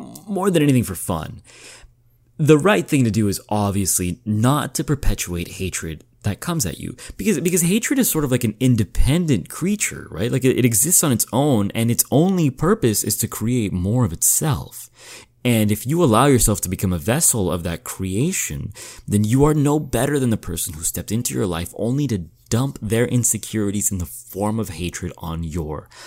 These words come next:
lap. I understand that, right? I'm, I'm wise enough to get that.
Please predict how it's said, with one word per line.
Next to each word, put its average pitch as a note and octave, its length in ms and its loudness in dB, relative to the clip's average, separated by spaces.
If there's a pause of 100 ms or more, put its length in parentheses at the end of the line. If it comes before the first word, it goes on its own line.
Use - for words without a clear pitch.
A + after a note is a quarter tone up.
(120)
lap. F#2+ 460 -4
I G#3 160 0
understand D#3+ 560 2
that, - 300 -10
right? F2+ 200 -4
I'm, G2+ 140 0
I'm G2 240 -4 (300)
wise C3+ 440 4
enough A2 260 4
to F2+ 100 -4
get E2 260 -6
that. - 260 -14